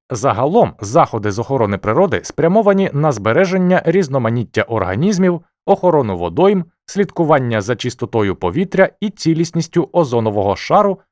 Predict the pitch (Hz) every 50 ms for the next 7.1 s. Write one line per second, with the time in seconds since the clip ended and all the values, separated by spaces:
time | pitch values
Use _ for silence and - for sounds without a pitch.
0 | _ _ _ 196 202 - 185 - - - 190 214 175 - _ - 156 117 101 127
1 | 131 120 131 131 127 131 127 113 - - 113 110 123 131 127 - - 123 113 95
2 | 87 82 78 73 71 - _ _ _ _ _ _ _ _ _ _ _ _ _ _
3 | _ _ _ _ _ _ _ _ _ _ - 110 147 143 117 104 - - 117 131
4 | 170 208 160 113 90 78 101 104 117 143 185 180 180 180 104 80 78 78 - _
5 | _ - - - 123 - 131 127 143 160 185 - - 127 - - 143 143 127 -
6 | 151 135 120 127 123 - 170 196 214 220 214 220 208 202 208 202 196 160 98 82
7 | 71 69